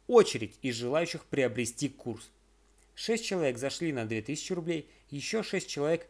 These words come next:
на пять тысяч рублей. Итого я заработал за три минуты сорок две тысячи рублей. И это на чужом мероприятии,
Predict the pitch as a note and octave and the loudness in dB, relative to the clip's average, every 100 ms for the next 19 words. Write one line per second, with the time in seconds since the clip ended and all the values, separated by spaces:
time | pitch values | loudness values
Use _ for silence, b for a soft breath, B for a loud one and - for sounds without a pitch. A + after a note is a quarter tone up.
0 | - D3+ - B2+ G#2 A2+ - - A2 A2 | -6 -4 -2 -2 -2 -8 -12 -12 -10 -10
1 | G#2+ _ _ _ b b b D3+ C#3 C3+ | -12 _ _ _ b b b -2 0 2
2 | G3 C#3 B2+ C3 C3 E3+ E3+ A#2+ C3+ B2+ | 2 4 2 2 2 2 0 0 0 -2
3 | - D#3+ G3 C#3 A2+ C#3+ G3 A2 B B | -2 0 2 2 0 -2 -2 -4 B B
4 | - - G#3 G#3 D3+ C3+ D3 D3 D3+ - | -6 0 2 2 -2 0 0 2 0 0
5 | C3 A#2 A2 F#2+ - b b b b _ | -2 0 -2 -4 -10 b b b b _
6 | _ D3 F#3 G3 B2+ C3+ E3 E3 F#3+ D#3 | _ 2 4 4 0 -2 -4 0 2 4
7 | D3+ D3+ C#3+ C3 C#3 C3 G#2 | 2 2 0 2 2 2 -6